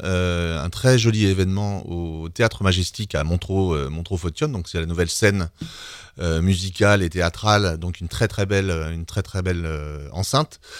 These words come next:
pour accueillir ce, pour accueillir cet événement. Euh, cet événement, c'est quoi ? Ben, c'est, euh, un, la rentrée avec tous nos adhérents. C'est se retrouver après une période estivale, euh, où tout le monde a pris un peu de, un peu de recul. Donc, c'est de reprendre le, c'est de reprendre un peu le,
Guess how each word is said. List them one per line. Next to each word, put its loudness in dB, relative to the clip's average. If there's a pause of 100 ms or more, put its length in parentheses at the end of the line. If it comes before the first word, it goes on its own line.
(140)
pour 4
accueillir 6
ce, 2
pour 0
accueillir 2
cet -2
événement. 4 (480)
Euh, 10
cet 4
événement, 4
c'est 2
quoi ? -2
Ben, 2
c'est, 6
euh, 6
un, 8
la 8
rentrée 2
avec 2
tous 0
nos 4
adhérents. 4
C'est 0
se 0
retrouver 0
après 2
une 0
période 2
estivale, 0
euh, -2 (480)
où -6
tout -2
le 6
monde 4
a 6
pris -2
un 4
peu 0
de, 4
un 2
peu -2
de 2
recul. 2 (300)
Donc, -4
c'est 4
de 4
reprendre 6
le, 6
c'est -4
de -2
reprendre 0
un 0
peu -6
le, 0